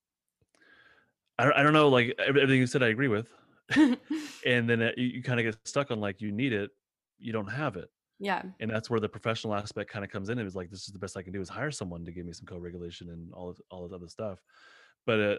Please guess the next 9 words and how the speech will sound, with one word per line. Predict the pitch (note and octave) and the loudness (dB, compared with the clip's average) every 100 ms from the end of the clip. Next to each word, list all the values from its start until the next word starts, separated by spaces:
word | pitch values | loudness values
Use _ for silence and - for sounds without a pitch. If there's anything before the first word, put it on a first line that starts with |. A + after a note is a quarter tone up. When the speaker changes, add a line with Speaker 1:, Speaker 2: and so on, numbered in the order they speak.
| - | -2
Speaker 1:
the, | A2+ G#2+ G2+ _ _ _ _ _ _ - | -2 -2 -2 _ _ _ _ _ _ -12
the, | B2 A2+ G#2+ | -4 -2 -2
the | A2+ A2 G#2+ G#2 - | -4 -4 -2 -4 -8
hyper | - A#2+ C3+ C3+ B2 | -4 -2 0 0 -2
independence | G2+ A2+ A2+ G#2+ F#2+ F2+ - - | -2 -6 -6 -6 -6 -8 -12 -14
is | G#2+ | -10
something | G#2+ G#2+ | -10 -6
that | G#2 | -6
I, | F#2+ | -4